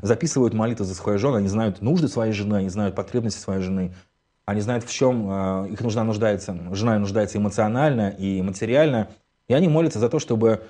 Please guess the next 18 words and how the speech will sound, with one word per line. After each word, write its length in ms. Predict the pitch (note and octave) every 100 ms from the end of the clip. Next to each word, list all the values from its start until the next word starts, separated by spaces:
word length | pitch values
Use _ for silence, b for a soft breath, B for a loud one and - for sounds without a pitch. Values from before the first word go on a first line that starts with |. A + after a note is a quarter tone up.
| B -
у 100 | A#2+
них 160 | D#3+
была 200 | C#3+ B2+
возможность 500 | A#2 A2+ A2 C3+ A#2
сделать 400 | G2 A2+ A#2+ G#2+ B2+
их 100 | -
семейную 360 | A#2 A2 G#2+
жизнь 200 | G#2+ A#2+
более 240 | G2+ G#2+ F#2+
счастливой, 460 | - - F#2+ E2+
чтобы 220 | - F2
у 20 | G#2
него 200 | G#2+ D3+
была, 240 | B2 G#2+
как 260 | - - G#2+
у 60 | G#2+
мужа, 300 | C3 C3+ G2+
возможность, 640 | G2+ F#2+ B2 A2+ G2 -